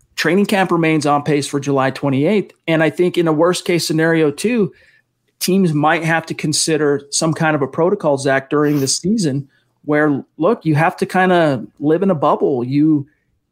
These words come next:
you know, you have to ha-, sign some kind of a, not sign, but you have to agree to some kind of parameters where, you know, you don't get to go to clubs on Friday night, or you don't get to go out and necessarily socialize. You have to stay at the team hotel,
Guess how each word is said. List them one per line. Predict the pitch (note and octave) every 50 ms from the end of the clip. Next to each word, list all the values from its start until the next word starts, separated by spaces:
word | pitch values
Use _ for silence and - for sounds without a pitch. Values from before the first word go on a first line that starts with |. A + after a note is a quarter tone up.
| _ _ _
you | - - D#3 D3+
know, | C#3+ C#3 C#3 D3 C#3+ -
you | - E3 D#3+ E3
have | D3 D#3 E3+ E3+ - -
to | - E3
ha-, | D3+ D#3 D3+ - -
sign | - - - E3 D#3+ D#3 D#3+ D#3 D3+
some | - E3+ D#3+ D3
kind | - E3+ E3 D#3+
of | D3+ C#3
a, | C#3+ C#3+ C#3+ C#3 C3+ - _ _ _ -
not | F3+ E3+ -
sign, | - - D#3 C#3+ C#3+ C#3+
but | D3
you | D3+ F3
have | F3 F3 F3
to | - D#3
agree | D3 C#3+ C#3 D#3+ E3 F#3+ G3 F#3 E3+
to | - - D3
some | - - E3 E3
kind | D3 - E3 D#3+ D3+
of | D3
parameters | - - D#3 D3+ C#3+ D3+ F3+ A3+ A#3 G#3 D#3 D#3 D3 C3 C#3
where, | D3+ D#3 D3+ D3+ D3 C#3+ C#3 - _ _ _ _ _ _ _ _ _ -
you | D3+ D3+
know, | D3+ E3 F3 F#3 G3+ F#3+ - _ _ _
you | - E3 D3 D3
don't | C#3 D#3 F3 -
get | - G3+ A3+ A3
to | B3
go | A3+ G#3 F#3 E3
to | D#3+
clubs | - - - C#3+ C3+ B2+ B2+ B2+ B2+ - - -
on | C#3+ C#3 C3
Friday | - - C3+ C#3 C3+ B2+ B2
night, | C3 B2+ A#2+ B2 B2+ B2
or | C3+
you | C3+ D3 C#3+
don't | D#3+ F3 F3
get | - A3 A3 G#3+
to | - G3+
go | F3 E3+ D#3
out | D3+ C#3 C3+ A#2+ - -
and | D3 C3+ C3 A#2+ - - - - - _
necessarily | - D3+ C#3+ - - D#3 D3 C#3+ D3+
socialize. | C#3 - D3+ C#3 C3+ - C#3 C#3 B2+ B2+ C3
You | C3+
have | C3+ C#3+ C#3+
to | - D#3+
stay | - - - E3+ E3+
at | E3 E3
the | -
team | - - D3+ D3
hotel, | C#3 C3+ C3+ C3 C3 - D3+ C#3+ C3+ C3 C#3